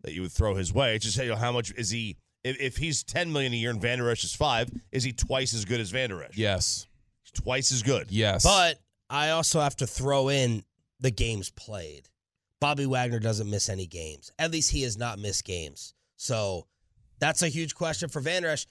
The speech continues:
Speaker 3: Yes, if all things were equal, you can talk me into Leighton at half the price, but am I gonna get half the games?
Speaker 1: Yeah. Does he rush the quarterback?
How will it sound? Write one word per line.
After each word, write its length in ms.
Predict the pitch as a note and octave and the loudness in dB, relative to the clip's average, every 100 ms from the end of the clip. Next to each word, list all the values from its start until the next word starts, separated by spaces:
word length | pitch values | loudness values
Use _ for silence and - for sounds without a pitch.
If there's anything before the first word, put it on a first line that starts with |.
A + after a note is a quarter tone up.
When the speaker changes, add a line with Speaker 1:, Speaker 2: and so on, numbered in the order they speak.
| _ _ _ | _ _ _
Speaker 3:
Yes, 340 | C#3 F3 D#3 - | -2 0 2 0
if 120 | C3 | 0
all 160 | D3 D#3 | -2 -2
things 300 | E3 D#3 C3+ | -2 0 0
were 100 | B2+ | 0
equal, 400 | E3+ F#3 D#3+ D3 | -2 -4 0 0
you 160 | C#3 | 0
can 160 | C#3+ C#3 | -2 -2
talk 260 | C#3 D3 C3+ | -2 -4 -4
me 120 | C#3+ | -2
into 300 | C#3+ C3 A#2+ | 0 -2 -4
Leighton 420 | A#2 C#3+ D3+ C#3 C3 | -2 0 0 -2 -4
at 100 | A#2 | -2
half 260 | D3 C3+ | -2 -2
the 120 | - | -4
price, 680 | G#2 E3+ G#3+ D#3+ B2+ - - - _ _ _ _ _ _ _ _ - | -4 -2 2 2 0 -2 -2 -8 _ _ _ _ _ _ _ _ -4
but 240 | C#3+ B2 - - _ | 0 0 -4 -16 _
am 120 | C3 B2+ | -4 -2
I 80 | |
gonna 140 | A#2+ A#2+ | -2 -2
get 120 | A2+ | -2
half 220 | A2+ A2+ - | -2 -4 -6
the 80 | |
games? 460 | G#2 C3 A#2 D#2+ - | -4 -2 -2 -6 -2
Speaker 1:
Yeah. 220 | A#2+ F#2+ E2+ | 0 0 0
Does 160 | A#2 C3 | 0 0
he 80 | |
rush 200 | B2 C#3 | 0 -2
the 60 | - | -2
quarterback? 420 | E3 E3 E3 E3 | 0 2 2 0